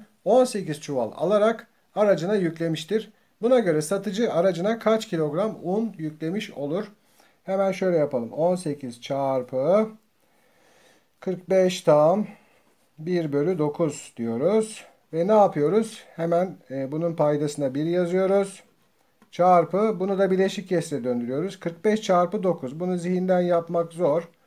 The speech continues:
Şurada kenarda çarpalım. Dokuz kere beş, kırk beş. Dokuz kere dört, otuz altı. Dört de elde kırk. Dört yüz beş oldu. Bir de burada var. Dört yüz altı oldu o zaman. Dört yüz altı bölü dokuz oldu.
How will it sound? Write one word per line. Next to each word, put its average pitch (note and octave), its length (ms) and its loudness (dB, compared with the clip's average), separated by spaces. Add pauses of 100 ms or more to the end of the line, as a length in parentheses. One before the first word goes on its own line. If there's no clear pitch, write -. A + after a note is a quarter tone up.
(200)
Şurada D#3 320 -8
kenarda D#3 460 2
çarpalım. D3 520 -4
Dokuz E3 300 -6
kere D#3+ 240 -2
beş, E3 200 -2
kırk - 320 -12
beş. E3 440 -6 (880)
Dokuz D#3 240 -10
kere D3+ 180 -4
dört, C#3+ 180 -2
otuz D3 240 -8
altı. C#3 280 -2
Dört D3+ 280 0
de C3+ 80 -2
elde D3+ 300 -4
kırk. - 340 -8
Dört E3 260 -2
yüz F3+ 160 -4
beş F#3 220 2
oldu. B2 280 -2
Bir F3+ 100 -4
de G3 140 2
burada F#3+ 260 4
var. F#3+ 240 2
Dört E3 280 4
yüz D#3+ 100 -4
altı C#3+ 360 2
oldu G#2+ 300 -4
o G2 40 -12
zaman. C#3+ 420 -2 (460)
Dört F#3+ 320 4
yüz C#3+ 200 -6
altı E3+ 500 2
bölü F3+ 360 2 (500)
dokuz D#3 320 -4
oldu. G2 260 -6